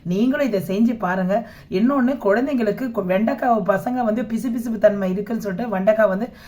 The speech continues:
அது சாப்பாட்டுல வந்து சாப்பிடும் போது அவாய்ட் பண்ணுவாங்க, குழம்புல போட்டாலும் அவாய்ட் பண்ணுவாங்க. அப்படி இருக்கும்போது குழந்தைங்களுக்கு,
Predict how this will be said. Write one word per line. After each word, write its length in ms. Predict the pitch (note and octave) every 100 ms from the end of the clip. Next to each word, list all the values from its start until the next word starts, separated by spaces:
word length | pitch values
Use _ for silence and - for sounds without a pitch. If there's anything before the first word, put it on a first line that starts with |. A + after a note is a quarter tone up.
| - -
அது 200 | G3 F#3
சாப்பாட்டுல 520 | G3 G#3+ B3+ A3+ G3
வந்து 140 | A3 A3
சாப்பிடும் 320 | G3 A#3 G#3+
போது 180 | F#3+ A#3
அவாய்ட் 340 | F#3+ G#3+ A3
பண்ணுவாங்க, 400 | G3+ F#3 F3+ G#3
குழம்புல 420 | A3+ F#3 G#3 B3+ A3
போட்டாலும் 360 | G#3 G3 B3
அவாய்ட் 260 | A3+ G3 G3
பண்ணுவாங்க. 300 | F#3 F3+ F3+ - - -
அப்படி 300 | F3+ - C4+
இருக்கும்போது 420 | C#4 A#3+ A3+ A#3
குழந்தைங்களுக்கு, 640 | B3+ G#3 A3+ A#3+ G3+ A3+